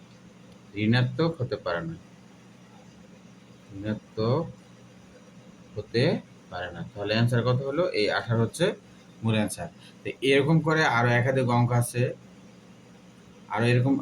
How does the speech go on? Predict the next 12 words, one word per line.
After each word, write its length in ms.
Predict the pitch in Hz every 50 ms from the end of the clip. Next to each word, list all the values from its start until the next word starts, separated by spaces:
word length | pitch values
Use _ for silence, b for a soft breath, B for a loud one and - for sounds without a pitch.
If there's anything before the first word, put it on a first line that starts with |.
| - 110 117
একাধিক 260 | 113 123 123 120 117 120 120
অঙ্ক 100 | 120 120 123
আছে, 100 | 123 120 107
এন 80 | 107 113
এর 60 | 113 113
মান 100 | 113 113 104 110
বের 100 | 110 104 110
করতে 180 | 107 - - 113 104 107
বলতে 180 | 104 104 107 101 104
পারে 160 | 104 107 113 139 - - - - - - - - - - 98
বা 100 | 98 98 98 101 95 92 -
স-, 320 | - 101 98 98 98